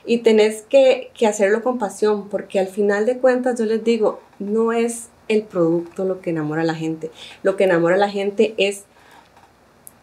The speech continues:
tu, tu, tu burbuja de energía, ¿me entendés?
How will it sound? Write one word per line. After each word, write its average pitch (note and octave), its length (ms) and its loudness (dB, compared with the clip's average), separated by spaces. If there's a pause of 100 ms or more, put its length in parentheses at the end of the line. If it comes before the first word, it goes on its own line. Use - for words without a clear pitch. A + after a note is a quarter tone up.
(440)
tu, B3 360 4 (100)
tu, A3+ 340 2
tu A#3 120 2
burbuja A3 440 2
de C4 60 -2
energía, G#3+ 460 2
¿me F3+ 80 0
entendés? F#3+ 580 -2